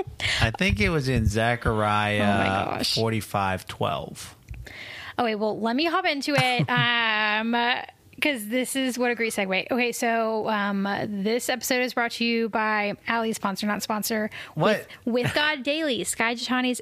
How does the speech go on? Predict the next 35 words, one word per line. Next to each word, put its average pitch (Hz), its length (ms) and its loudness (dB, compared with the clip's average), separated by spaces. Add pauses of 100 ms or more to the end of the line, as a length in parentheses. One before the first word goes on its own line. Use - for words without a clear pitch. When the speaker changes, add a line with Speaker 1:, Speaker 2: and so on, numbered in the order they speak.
Speaker 1:
daily 202 260 0
devotionals. 196 560 0
For 220 80 -4
people 240 260 0
who 302 100 0
hate 208 280 -2
daily 202 300 0
devotionals, 208 540 -2
we've 214 180 0
talked 233 240 -2
about 262 300 0
one 262 100 -2
of 262 80 0
his 262 340 -2 (200)
Speaker 2:
<laughs> - 180 -18
Speaker 1:
devotionals 247 640 0
a 240 80 -2
few 220 160 -2
weeks 254 180 -2
back, 233 440 0 (360)
but 233 300 2
th-, 196 440 -2
this 294 200 -2
is 359 80 -2
actually 381 300 0
two 254 340 0
days 196 340 0
of 185 120 -4
devos. - 420 -2
It 196 40 2
was 185 100 -2
part - 180 0
one, 214 160 -2
part 240 160 -2
two. 196 300 0